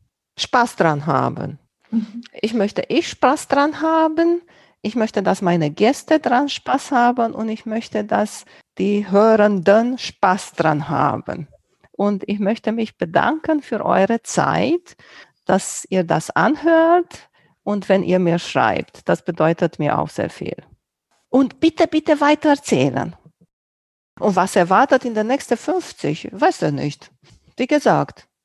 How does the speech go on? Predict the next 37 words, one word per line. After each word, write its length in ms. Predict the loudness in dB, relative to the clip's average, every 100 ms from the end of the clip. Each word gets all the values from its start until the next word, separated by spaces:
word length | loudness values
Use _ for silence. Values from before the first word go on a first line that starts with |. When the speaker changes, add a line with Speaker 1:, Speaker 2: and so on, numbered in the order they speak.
| _ _ _ _
Speaker 1:
ich 140 | -8 0
versuche 460 | 0 0 -2 2
jetzt 220 | 2 2 0
ein 160 | 0
bisschen 320 | -2 -4 -8
so 180 | -4 -6
zu 160 | -4 -6
gucken, 420 | -6 -6 -6 -4
was 200 | -4 -2
hast 200 | -6 -6
du 80 | -4
geredet, 1000 | -2 -2 -2 -2 -2 -2 -2 -4 -10 -8
was 220 | -6 -4
hast 240 | -6 -6
du 40 | -6
noch 200 | -4 -4
nicht 340 | -8 -10 -16 -20 _ -8
reingebracht. 1080 | -4 -4 -4 -4 -2 0 0 0 -2 -4 -6
Und 180 | -6 -4
wenn 160 | -4
mir 220 | -2 -2 0
einer 340 | -2 -2 -6
schreibt, 560 | -6 -4 -2 -2 -4 -6
„Okay, 440 | -8 -4 -2 -4
diese 420 | -4 -4 -4 -4
Thema 480 | -6 -6 -4 -2 -2
oder 160 | -2 -4
die 160 | -2
andere 420 | -4 -4 -4 -4
Thema 580 | -6 -6 -4 -4 -4 -2
oder 160 | -2 -4
dieser 340 | -4 -2 -4
Gast 420 | -2 -2 -2 -6 -10
oder 220 | -6 -6
die 160 | -4
andere 440 | -4 -4 -4 -4 -4
Gast.“ 640 | -2 -2 -2 -6 -18 -20